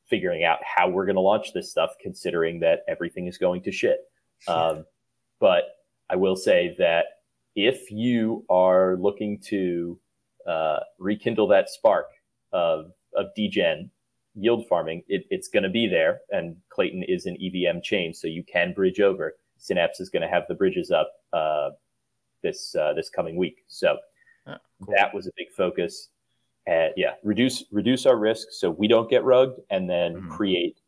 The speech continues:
Speaker 1: uh, this new ecosystem and figure out the best way to get it launched, despite probably the biggest headwinds you could imagine.
Speaker 2: Will there be Ohm forks?
Speaker 1: Uh, I believe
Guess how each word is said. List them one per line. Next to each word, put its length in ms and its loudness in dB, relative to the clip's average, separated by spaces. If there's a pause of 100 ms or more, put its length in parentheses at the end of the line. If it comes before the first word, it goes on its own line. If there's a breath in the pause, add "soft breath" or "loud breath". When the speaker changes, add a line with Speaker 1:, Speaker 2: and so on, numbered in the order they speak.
Speaker 1:
uh, 380 2 (160)
this 340 -8
new 160 -4
ecosystem 540 -6
and 100 -14
figure 240 -2
out 120 0
the 60 -10
best 300 0
way 260 -2
to 100 -8
get 180 0
it 120 -4
launched, 420 0
despite 460 -2 (880)
probably 460 -4
the 120 -16
biggest 340 -8
headwinds 360 -4
you 80 -20
could 120 -12
imagine. 400 -12 (760 loud breath)
Speaker 2:
Will 360 -4
there 220 0
be 180 -6
Ohm 240 -4
forks? 600 -16 (720)
Speaker 1:
Uh, 600 4 (560)
I 380 4 (120)
believe 760 -2